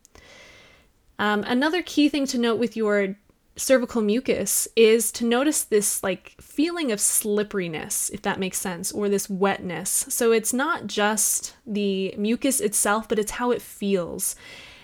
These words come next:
And I think we all know what it feels like when really the, the word is wet, when you just feel this, this immense amount of fluid coming out of you or your underwear is really wet. That is a sign that you are about to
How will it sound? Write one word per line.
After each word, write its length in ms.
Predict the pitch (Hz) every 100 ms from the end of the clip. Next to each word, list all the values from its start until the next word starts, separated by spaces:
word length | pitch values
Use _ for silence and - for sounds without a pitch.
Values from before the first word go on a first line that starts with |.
| -
And 100 | 247
I 80 | 208
think 160 | 247
we 140 | 240 247
all 200 | 254 269
know 280 | 262 254
what 120 | 220 220
it 80 |
feels 220 | - 220 208
like 160 | 208
when 580 | 202 208 196 196 196 214 -
really 360 | 208 240 247
the, 160 | 214 202
the 120 | -
word 300 | 202 214 226
is 180 | 202 180
wet, 440 | 180 190 - -
when 120 | 208 196
you 100 | 185
just 260 | 214 214
feel 340 | - 226 226 214
this, 640 | 190 180 - - - - - _ _ _ _
this 160 | 196 202
immense 380 | 202 220 233 -
amount 380 | 220 202 190
of 100 | -
fluid 500 | - - 208 202 190
coming 300 | - 226 226 214
out 180 | 190
of 80 | 185
you 320 | 180 180 180 -
or 100 | 185
your 200 | 175 185
underwear 440 | 196 202 196 190
is 200 | 180 190
really 220 | 190 180
wet. 500 | 175 180 180 - - - - - - - -
That 360 | 196 208 220
is 120 | 240 233
a 60 |
sign 440 | 220 214 202 202 196
that 140 | 202
you 180 | 202 202
are 300 | 202 185 175
about 440 | 180 208 208 226
to 360 | - 220 202